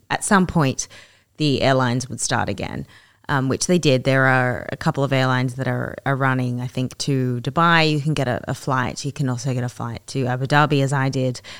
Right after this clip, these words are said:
and then Islamabad. So I'm lucky in that sense. And I think the issue, there's no issue with American citizens leaving.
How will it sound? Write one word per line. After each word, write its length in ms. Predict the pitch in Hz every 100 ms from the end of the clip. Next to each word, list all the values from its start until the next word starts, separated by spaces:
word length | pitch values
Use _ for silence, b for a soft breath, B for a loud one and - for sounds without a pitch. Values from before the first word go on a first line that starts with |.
| B
and 160 | 147 139
then 100 | 131
Islamabad. 760 | 135 135 127 120 - - - - _ _ _ _ _ _ -
So 480 | - 180 165 147 -
I'm 160 | 156
lucky 260 | 151 143 156
in 80 | 143
that 180 | 131 -
sense. 200 | 170 202
And 80 |
I 60 | 202
think 440 | 202 226 226 -
the 120 | - 185 _ -
issue, 480 | 214 - 269 277 254 - b b b b b b
there's 180 | 247 233
no 140 | 262
issue 320 | 240 - 226
with 160 | 185 185
American 460 | 170 165 160 165 170
citizens 420 | 170 160 160 151
leaving. 580 | 160 165 170 185 160